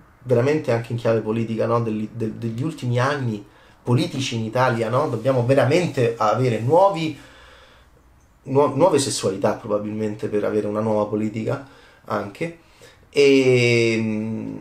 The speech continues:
e quindi qui c'è anche tutto ciò, questo maschio italiano, è un, è un film sul vecchio politico italiano che era il vecchio maschio italiano. Ehm,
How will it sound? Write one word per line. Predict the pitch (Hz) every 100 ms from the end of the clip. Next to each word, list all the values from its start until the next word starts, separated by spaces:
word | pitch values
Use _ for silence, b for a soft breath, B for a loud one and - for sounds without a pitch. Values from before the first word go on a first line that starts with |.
| -
e | - 156
quindi | - 262 233 180 170 156 143 135 127 127
qui | - 233 254 220 175 143 131 123 120 117 113 113 107 107 123 _ _
c'è | - 208
anche | 226 254 233
tutto | 233 226 - 202
ciò, | - 175 117
questo | - 131 - 135
maschio | 156 185 214 - 196
italiano, | 170 156 170 165
è |
un, | 175 160 180
è | 180 196
un | 208
film | - 262 277 254
sul | - 180
vecchio | 160 226 - -
politico | 185 185 202 180
italiano | 170 170 190
che | 170
era | 147
il | 139
vecchio | 139 139 - 120
maschio | 117 - 117
italiano. | 113 117 120 156 B B B B B B
Ehm, | - 120 117 117 110 120